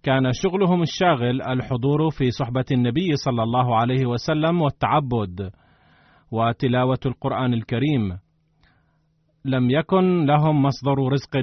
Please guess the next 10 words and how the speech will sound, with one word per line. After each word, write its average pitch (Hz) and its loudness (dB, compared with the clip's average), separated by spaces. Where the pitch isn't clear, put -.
دائم، 120 -2
فكان 143 0
النبي 135 0
صلى 127 -2
الله 120 0
عليه 135 0
وسلم 143 0
يهتم 123 0
بهم 143 2
ويرعاهم، 131 2